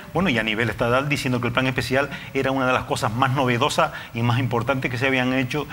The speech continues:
nunca a nivel del Estado español. Date cuenta que hace poco, y ya hace unos años, han habido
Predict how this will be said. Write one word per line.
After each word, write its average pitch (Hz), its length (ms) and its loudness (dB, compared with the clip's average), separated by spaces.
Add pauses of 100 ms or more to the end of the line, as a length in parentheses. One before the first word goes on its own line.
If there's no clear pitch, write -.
(180)
nunca 135 400 0
a 147 80 4
nivel 131 320 2
del 175 100 2
Estado 151 220 2
español. 135 420 0 (460)
Date 127 180 2
cuenta 147 260 0
que - 60 4
hace 131 160 -2
poco, 120 340 -2 (280)
y 120 80 -4
ya 135 80 2
hace 135 140 0
unos 131 200 0
años, 127 240 0
han 131 140 2
habido 117 420 0